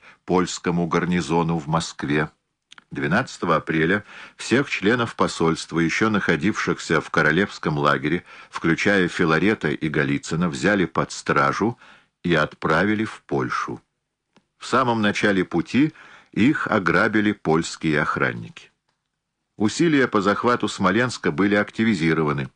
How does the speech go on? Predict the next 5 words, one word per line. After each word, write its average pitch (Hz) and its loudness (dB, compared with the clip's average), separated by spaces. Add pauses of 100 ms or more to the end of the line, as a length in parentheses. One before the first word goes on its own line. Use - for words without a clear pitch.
(800)
К - -10
этому 110 2
времени 113 2
число 101 0
защитников 107 -2